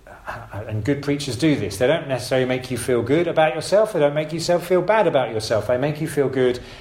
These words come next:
about God. All right? That's, that's the aim. That's what we're about. Okay? And, and so Jesus, I don't think he's saying, when he's saying to his disciples, "You are the light of the world," that he wants to make them sort of feel, "Oh,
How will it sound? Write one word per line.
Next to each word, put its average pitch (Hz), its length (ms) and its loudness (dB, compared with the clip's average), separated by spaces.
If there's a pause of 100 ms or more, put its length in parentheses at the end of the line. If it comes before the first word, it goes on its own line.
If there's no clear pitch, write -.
(100)
about 120 380 0
God. 107 280 4 (480)
All 120 80 -2
right? 131 220 2
That's, 139 300 0
that's 151 260 2
the 139 140 2
aim. 143 180 2
That's 139 220 0
what 160 100 0
we're 147 140 4
about. 127 360 0 (240)
Okay? 131 460 -2 (240)
And, 151 340 2 (300)
and 165 100 0
so 180 160 2
Jesus, 226 380 0
I 208 60 4
don't 233 180 0
think 214 220 -2
he's 180 280 -2
saying, 170 380 2
when 139 140 0
he's 143 160 -2
saying 127 300 -2
to 131 120 -4
his 117 160 -4
disciples, 113 480 -2
"You 214 140 -2
are 202 40 0
the 175 80 0
light 170 220 2
of 147 80 -8
the 160 60 -2
world," 156 300 2
that 127 120 -8
he 143 120 -4
wants 156 260 -2
to - 100 -8
make 139 180 0
them 117 140 -6
sort 110 160 -8
of - 80 -14
feel, 135 160 -10
"Oh, 160 260 -6